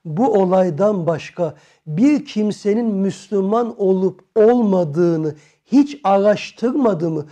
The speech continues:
sorgulamadı mı? Yani bu olay tek mi? Yo, Peygamberimiz Aleyhisselatu Vesselam'ın sorguladığı onlarca olay var. Lakin ne hikmetse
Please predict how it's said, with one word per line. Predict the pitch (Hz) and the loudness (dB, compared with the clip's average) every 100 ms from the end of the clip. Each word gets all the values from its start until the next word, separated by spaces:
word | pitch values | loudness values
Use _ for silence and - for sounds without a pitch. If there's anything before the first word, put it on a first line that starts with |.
| _ _ | _ _
sorgulamadı | - - 202 196 190 185 185 247 233 185 | -12 -2 2 2 2 2 4 4 4 2
mı? | 160 143 - _ - | -2 -6 -16 _ -10
Yani | 156 220 254 226 196 180 | 0 4 4 4 2 0
bu | 233 | 2
olay | 233 214 220 202 - | 4 6 6 4 0
tek | - 269 277 | -2 -2 -4
mi? | 160 - _ _ _ _ _ _ _ _ _ - | -16 -18 _ _ _ _ _ _ _ _ _ -10
Yo, | 170 196 233 196 - _ _ _ _ _ | -2 2 4 2 -2 _ _ _ _ _
Peygamberimiz | - 185 185 202 208 208 208 214 240 | -6 -2 0 0 2 2 2 2 0
Aleyhisselatu | 208 196 196 190 190 196 226 233 208 190 | 0 2 2 0 -2 2 2 2 -2 -2
Vesselam'ın | 185 185 - 185 185 180 180 175 | -2 -4 -2 0 2 0 -2 -6
sorguladığı | 156 - 190 180 160 175 170 143 180 277 - - _ _ | -8 -4 0 0 0 0 0 0 -2 -2 -6 -20 _ _
onlarca | 208 196 196 196 233 247 190 147 254 269 | 2 2 2 2 4 2 0 -2 -2 0
olay | 208 180 180 180 165 | 0 2 2 0 -2
var. | - - _ _ _ _ _ _ _ 180 | -12 -20 _ _ _ _ _ _ _ -6
Lakin | 180 240 294 302 240 214 185 | 2 4 4 0 -4 -2 0
ne | 202 302 | 2 2
hikmetse | 220 202 - 180 262 269 - 170 165 | 2 -2 -4 -2 -2 -4 -8 -6 -6